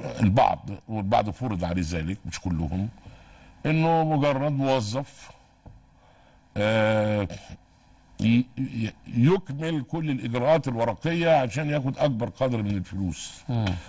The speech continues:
Speaker 1: لكن عمل إيه؟ وصل إيه للناس؟ أثر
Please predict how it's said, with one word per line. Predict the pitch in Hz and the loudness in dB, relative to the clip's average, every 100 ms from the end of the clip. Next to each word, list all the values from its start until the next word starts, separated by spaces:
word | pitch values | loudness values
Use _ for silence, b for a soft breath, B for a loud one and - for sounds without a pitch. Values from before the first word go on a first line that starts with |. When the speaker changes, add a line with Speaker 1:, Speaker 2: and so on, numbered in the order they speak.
| - | -2
Speaker 1:
لكن | 113 110 117 | 0 0 0
عمل | 120 156 147 131 | 2 2 2 0
إيه؟ | 131 127 139 117 - - B B B - | 0 0 -2 -4 -16 -20 B B B -2
وصل | 117 101 104 104 | 0 0 -2 -4
إيه | 104 | -2
للناس؟ | 101 95 98 113 107 - - B B - | -2 -2 -2 -2 -4 -8 -12 B B -4
أثر | 131 - - 92 | -4 -2 -2 -2